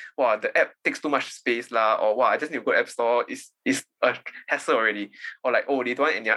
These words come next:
another app on our platform. They don't want to pay through the app." Uh, multiple reasons. Um, but the first thing that I told my co-founder was that, "Hey, you know, our Telegram is just a very small market." Uh, we actually spend zero dollar marketing on Telegram,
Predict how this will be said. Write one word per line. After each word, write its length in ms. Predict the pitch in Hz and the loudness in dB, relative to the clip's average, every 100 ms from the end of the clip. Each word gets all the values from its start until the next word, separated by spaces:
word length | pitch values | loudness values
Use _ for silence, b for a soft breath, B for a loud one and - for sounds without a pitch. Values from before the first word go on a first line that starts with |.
| - | 0
another 300 | 113 113 107 | 2 4 4
app 100 | 113 | 2
on 80 | 101 | 0
our 120 | 98 | -2
platform. 400 | - 104 120 113 | 0 0 0 -2
They 100 | 113 | 0
don't 120 | 117 135 | 0 0
want 100 | 107 | -4
to 60 | |
pay 120 | 135 | -6
through 200 | 127 127 | -4 -6
the 100 | 98 | -4
app." 220 | 110 110 - B B B - | 0 2 0 B B B -2
Uh, 360 | 110 98 98 110 | 0 2 -2 -4
multiple 320 | 127 139 170 151 | -6 -4 -2 -2
reasons. 320 | 98 101 95 _ B B B - | -2 -8 -12 _ B B B -8
Um, 460 | - 123 110 110 113 120 | -2 0 0 -4 -16 0
but 240 | 123 - - B B - - | 2 2 -4 B B -10 -4
the 100 | 156 | 0
first 180 | 214 | 0
thing 100 | 277 196 | 0 0
that 120 | 104 | 0
I 20 | |
told 420 | - 127 127 127 | 0 -2 -2 -4
my 520 | 120 95 92 78 - - | -4 -2 -2 -4 -8 -6
co-founder 400 | 135 120 110 107 | -4 -2 0 0
was 200 | 95 - | 0 -2
that, 160 | - - | -4 -4
"Hey, 220 | - 139 120 | -4 -2 -2
you 160 | 92 | -4
know, 240 | 117 117 - B B B _ - | -4 -4 -6 B B B _ -4
our 100 | 135 | -2
Telegram 300 | 170 170 170 | 0 0 -2
is 60 | |
just 140 | 143 90 | -4 -6
a 80 | |
very 180 | 98 101 | -2 -2
small 180 | - 104 | 0 -2
market." 380 | 101 98 - - _ _ | -2 -4 -6 -6 _ _
Uh, 140 | 120 | -2
we 120 | 123 151 | 0 -2
actually 160 | 269 | -2
spend 360 | 269 143 143 143 | -2 -2 -2 -4
zero 240 | 127 117 117 | -2 -2 0
dollar 320 | 110 110 113 | 0 0 0
marketing 460 | 113 - 110 113 - | -2 -4 -6 -4 0
on 320 | 98 101 - | -2 -2 -6
Telegram, 380 | - 107 107 190 | -4 2 2 2